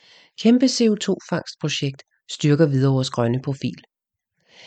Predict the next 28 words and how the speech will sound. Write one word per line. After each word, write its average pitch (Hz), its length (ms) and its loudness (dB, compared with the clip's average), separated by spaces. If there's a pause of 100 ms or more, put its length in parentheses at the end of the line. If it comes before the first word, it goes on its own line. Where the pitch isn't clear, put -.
(200)
Indsatsen 135 560 0
for 135 160 -2
at 139 100 -2
gøre 131 200 0
Hvidovre 127 300 -2
Holme 139 360 -2
til - 160 -12
Danmarks 131 400 -4
grønneste 139 520 -2
erhvervsområde 139 840 -6 (480)
får 240 140 0
endnu 220 180 4
et 226 80 0
skub, 151 300 -6 (540)
efter 170 260 -2 (140)
Ørsted 175 340 0
har 196 100 0
vundet 151 320 0
et - 80 -8
udbud, 147 400 -2
der 156 200 -8
sikrer 143 220 -4
C 139 200 -6
O 135 40 0
to - 320 -6
fangst - 340 -10 (140)
fra 202 160 0
Hvidovre-værket. 139 640 -6